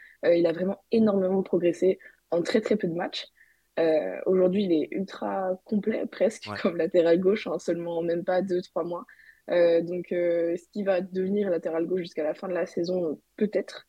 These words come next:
Speaker 2: Ou de sa carrière
Speaker 1: Euh,
Speaker 2: même,
Speaker 1: plus
Speaker 2: si on
Speaker 1: long-
Speaker 2: va plus loin. <laughs>
Speaker 1: Plus longtemps, je sais pas, parce que quand on entend, euh, quand on entend, euh, Ancelotti, il dit qu'il est très, très bon, euh, comme latéral gauche, mais qu'il sait qu'à l'avenir, ce sera un grand milieu.
Speaker 2: Ok.
Speaker 1: Il dit juste que pour l'instant, le fait de, d'être capable de switcher de position comme ça,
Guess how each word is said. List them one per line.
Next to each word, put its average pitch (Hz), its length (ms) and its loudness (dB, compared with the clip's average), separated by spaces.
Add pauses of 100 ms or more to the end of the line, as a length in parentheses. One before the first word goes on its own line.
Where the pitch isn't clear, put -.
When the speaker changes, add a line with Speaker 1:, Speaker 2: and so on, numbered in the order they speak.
Speaker 2:
Ou 120 80 -4
de - 40 -12
sa 123 140 -2
carrière 113 360 2
Speaker 1:
Euh, - 60 4
Speaker 2:
même, 175 140 4
Speaker 1:
plus 233 180 4
Speaker 2:
si 233 80 6
on 220 40 8
Speaker 1:
long- - 20 6
Speaker 2:
va 110 160 0
plus - 180 -12
loin. 123 200 -2
<laughs> - 100 -18 (800)
Speaker 1:
Plus 247 160 6
longtemps, 233 340 6
je 226 100 6
sais 214 160 4
pas, 220 140 4
parce 208 180 0
que 175 200 4
quand 185 260 -2
on 196 200 0
entend, 196 280 -2
euh, 170 580 0
quand - 220 -6
on 202 80 0
entend, 190 400 -4
euh, 170 140 -6
Ancelotti, 208 560 2
il 196 120 2
dit 226 140 2
qu'il 226 180 -6
est - 80 -6
très, - 180 -6
très - 180 -2
bon, 220 200 0
euh, 175 180 4
comme 190 180 -2
latéral 175 360 0
gauche, 208 280 -2
mais 170 160 -2
qu'il 190 420 -2
sait 214 400 -2
qu'à 175 120 4
l'avenir, 185 380 2
ce - 120 -12
sera - 180 -8
un 170 80 0
grand 170 160 2
milieu. 175 380 2 (180)
Speaker 2:
Ok. 101 120 -10
Speaker 1:
Il 175 120 -2
dit 180 160 2
juste 202 240 0
que 185 60 2
pour 185 160 -2
l'instant, 190 500 0
le 170 160 2
fait 202 300 -4
de, 156 560 -2
d'être 185 180 0
capable 190 240 -2
de 180 80 0
switcher 196 380 -4
de 190 60 -12
position 190 360 -2
comme 190 160 -4
ça, 208 160 -8